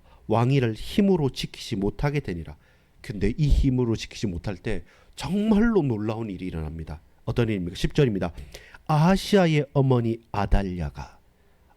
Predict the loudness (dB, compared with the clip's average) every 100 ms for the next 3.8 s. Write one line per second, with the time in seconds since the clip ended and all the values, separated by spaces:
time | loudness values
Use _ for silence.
0 | -10 -4 0 0 0 -2 0 0 -2 -6
1 | _ _ -20 -4 2 2 2 0 0 0
2 | 0 2 0 0 0 2 4 2 2 0
3 | 0 2 2 2 2 2 0